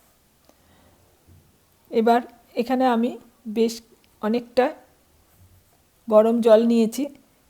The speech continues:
এই জলটাকেও আমি মেপে নেব। প্রথমে এক কাপ নিয়ে এই চালের গুঁড়োটাকে মে-, মেখে নেব। জলটা খুবই গরম আছে, তাই একটু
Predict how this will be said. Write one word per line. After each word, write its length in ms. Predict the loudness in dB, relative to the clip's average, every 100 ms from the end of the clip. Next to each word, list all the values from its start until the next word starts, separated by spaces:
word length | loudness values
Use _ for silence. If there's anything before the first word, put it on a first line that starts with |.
| _ _
এই 200 | -6 -6
জলটাকেও 680 | -2 2 2 2 -2 2 2
আমি 280 | 2 -2 -4 -10 _ -10
মেপে 420 | -2 -2 0 -2
নেব। 400 | -2 -4 -4 -8 -10 _ _ _ _ _ _
প্রথমে 360 | -4 -2 -2 -4 -2
এক 260 | -4 -4 -2
কাপ 280 | 0 0 -4
নিয়ে 280 | -2 -2 -4 -18 _ _ _ _ _ -6
এই 200 | -4 -4
চালের 400 | 0 0 0 -2
গুঁড়োটাকে 580 | -2 -2 -2 -4 -6 -8 -12 _ _ _ _ _ _ -8
মে-, 200 | -4 -2
মেখে 400 | -2 -2 -2 -2
নেব। 320 | -4 -6 -12 -16 _ _ _ _ _ _ _ _ _ _ _ _ _ _ _ _ _ _ _ _ _ _ _ _ _ _ _ _ _ _ _ _ _ _ _ _ _ _ -10
জলটা 380 | 0 2 2 -2
খুবই 340 | -2 -2 0
গরম 300 | 4 4 4
আছে, 320 | 2 -2 -4 -4
তাই 280 | 0 0
একটু 480 | -2 -6 -10 -10 -14